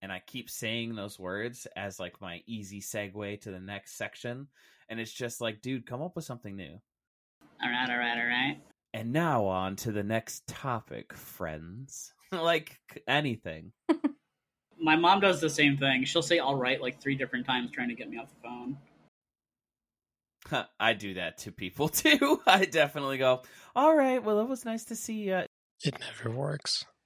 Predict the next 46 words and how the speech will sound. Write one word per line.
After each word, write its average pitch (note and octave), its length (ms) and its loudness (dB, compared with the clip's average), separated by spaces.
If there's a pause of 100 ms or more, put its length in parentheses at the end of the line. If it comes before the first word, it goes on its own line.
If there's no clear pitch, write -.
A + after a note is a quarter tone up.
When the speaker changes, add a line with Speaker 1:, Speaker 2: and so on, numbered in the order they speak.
(160)
Speaker 1:
It A#2 160 -2
never F3 320 -2
does. G3+ 580 -2
You're G#2+ 220 -6
absolutely C3 520 -4
right, C#3+ 240 -6
'cause A#2+ 140 -10
I B2 100 0
think E3+ 220 -10
people C#3+ 280 -12
know. F#2+ 640 -6 (380)
Speaker 2:
It D#3 80 4
doesn't G3+ 280 8
work. B2+ 240 2
That's D3+ 140 0
the D3+ 100 0
thing. C3+ 460 2 (580)
Speaker 1:
Yeah. F2+ 300 -2 (380)
I B2+ 80 -4
think F3 200 -4
people C#3+ 260 -4
know G#2 400 2
that D#2 200 -6 (240)
when G#2 180 -10
you A2+ 140 -8
say A2 240 -4
"all G2 220 0
right" F2 340 -4
and F2 100 -16
you're F2 160 -8
on E2+ 140 -6
a E2 60 -12
phone F2+ 260 -10
conversation G2 560 -10
or - 20 -10
whatever, G2+ 320 -6
that F#2+ 160 -10
they're F#2 100 -12
trying E2+ 280 -10
to D2+ 80 -8
rush - 220 -6
off, E2 180 -6
and F#2+ 80 -20
it's - 100 -18
like, G2 160 -12
"Mm, E3+ 240 -14